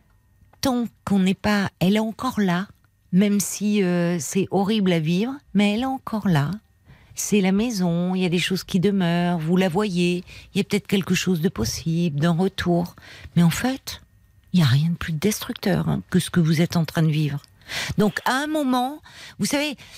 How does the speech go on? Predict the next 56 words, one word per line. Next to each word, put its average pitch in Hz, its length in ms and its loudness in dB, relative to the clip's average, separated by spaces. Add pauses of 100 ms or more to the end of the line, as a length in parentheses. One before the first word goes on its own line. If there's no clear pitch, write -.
(140)
il 220 80 0
y 269 60 2
a 269 40 0
des 254 120 -2
femmes, 202 400 -2
je, 170 180 0
je, 185 120 0
alors 147 300 -2
dans 185 300 -2
un 220 120 0
autre 285 260 -6
registre, - 480 -4 (320)
il - 40 0
y - 20 2
a 226 40 0
des 247 100 0
femmes 285 260 -4
qui - 100 -8
sont 208 100 0
victimes 202 380 0
de 220 60 4
violences 202 260 2
conjugales. 170 680 0 (280)
Elles 180 180 2
ont 202 80 2
pas 262 140 -2
de 226 60 -4
boulot, 220 420 2
ou 190 100 -2
elles 175 160 -2
ont 196 60 -2
un 190 80 0
boulot 196 500 0
extrêmement 214 540 -2
précaire, 202 460 0
elles 175 80 0
gagnent 165 340 0
très - 180 -2
mal 214 240 2
leur 190 200 0
vie. 165 320 0 (320)
Elles 185 200 4
ont 214 80 4
plusieurs 240 460 0
enfants. 214 500 0 (380)
À - 60 0
un 220 140 4
moment, 226 340 2
effectivement, 196 560 -2
elles 175 340 0
ont 190 160 0
pas 220 160 0
d'autre 214 220 -2
choix, 220 220 -4
elles 208 140 0
partent. - 460 -6